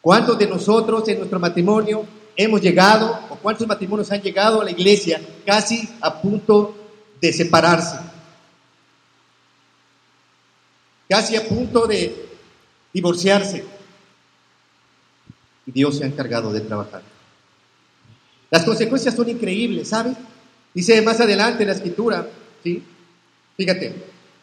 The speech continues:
ahí mismo en Lucas, aquí está la Escritura, dice, "Así lo hicieron y recogieron una cantidad tan grande de peces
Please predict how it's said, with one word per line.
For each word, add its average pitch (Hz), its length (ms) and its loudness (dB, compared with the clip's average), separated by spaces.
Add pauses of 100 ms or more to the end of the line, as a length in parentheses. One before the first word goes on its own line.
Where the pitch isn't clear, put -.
(680)
ahí 156 140 4
mismo 185 200 0
en 175 80 2
Lucas, 175 340 0
aquí - 140 -10
está - 160 -10
la 151 80 -8
Escritura, 170 380 -2
dice, 175 340 -4
"Así 233 260 -2
lo 269 80 4
hicieron 196 540 0 (320)
y 175 100 2
recogieron 202 720 0
una 247 240 -4
cantidad 226 680 -4
tan - 120 -4
grande 214 280 -2
de 190 100 -2
peces 202 460 -4